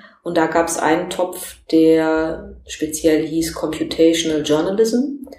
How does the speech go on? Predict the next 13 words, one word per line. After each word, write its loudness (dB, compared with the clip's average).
also 2
der 2
sich -4
für -2
diesen -2
Bereich, 2
ähm, -2
stark -2
gemacht -8
hat -8
mit -6
der 0
Maßgabe, -2